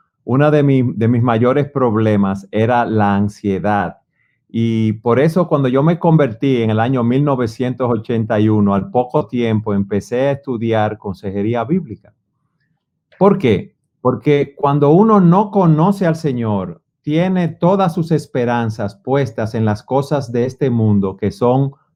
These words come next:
pasajeras, que son volátiles, que son efímeras.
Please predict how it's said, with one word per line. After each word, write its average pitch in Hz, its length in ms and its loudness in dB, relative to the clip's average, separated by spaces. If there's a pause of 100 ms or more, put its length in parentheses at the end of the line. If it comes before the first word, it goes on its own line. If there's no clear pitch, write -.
pasajeras, 131 960 0 (200)
que 123 140 -6
son 143 280 2
volátiles, 135 760 0 (280)
que 117 120 -6
son 156 440 0
efímeras. 110 920 -4